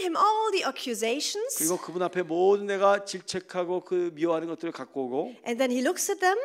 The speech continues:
Speaker 2: 그, 그걸 다 주님 앞에 드리며
Speaker 1: And when there's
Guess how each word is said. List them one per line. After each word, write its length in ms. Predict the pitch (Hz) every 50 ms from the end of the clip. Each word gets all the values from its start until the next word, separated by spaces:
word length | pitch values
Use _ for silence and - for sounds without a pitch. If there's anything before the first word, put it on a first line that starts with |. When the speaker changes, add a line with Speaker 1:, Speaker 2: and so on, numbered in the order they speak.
| 587 - - _ _ _ _
Speaker 2:
그, 260 | - - 165 170 -
그걸 200 | - - 170 175
다 240 | 165 175 165 165 165
주님 200 | 165 - 175 175 165
앞에 200 | 151 - 160 151
드리며 480 | 156 - 139 139 139 135 143 - - - - _ _ -
Speaker 1:
And 260 | 226 214 208 214 - - - -
when 280 | 226 214 233 226 226 220
there's 420 | 220 208 208 202 - - - -